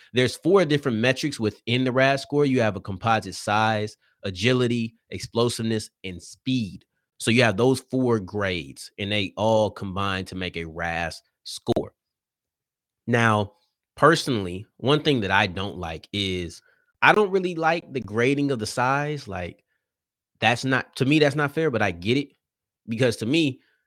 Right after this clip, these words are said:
if the dude's short, if the dude's tall, that doesn't change whether he's athletic or not. Now, this is a relative athletic score, which what that means is you're gonna be scoring relative to players of your position and players of your size.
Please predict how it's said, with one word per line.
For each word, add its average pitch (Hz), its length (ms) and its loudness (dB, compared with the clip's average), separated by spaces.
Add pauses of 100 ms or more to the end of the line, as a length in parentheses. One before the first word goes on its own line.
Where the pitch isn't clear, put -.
(260)
if 120 140 -2
the 104 60 -6
dude's 139 260 0
short, 170 320 2
if 101 80 -10
the 107 60 -14
dude's 135 240 -6
tall, 151 320 -2
that 139 100 -2
doesn't 131 240 -2
change 127 400 -4
whether 120 300 0
he's 107 180 -2
athletic 104 540 -2
or 82 80 -14
not. - 180 -16 (880)
Now, 120 480 0 (1500)
this 95 200 -8
is 104 100 -6
a 98 80 -4
relative 92 800 -2 (240)
athletic 110 420 -2
score, - 420 -16
which 98 180 -10
what 104 100 -6
that 107 160 -2
means 143 300 0
is 92 260 -8 (380)
you're 127 180 2
gonna 120 180 0
be 113 80 -2
scoring 113 380 -2
relative 117 460 -2
to 101 220 -8
players 113 420 -2
of 92 100 -12
your 95 80 -6
position 110 460 -4
and 95 80 -4
players 92 300 -4
of 80 60 -16
your 76 100 -16
size. 85 420 -2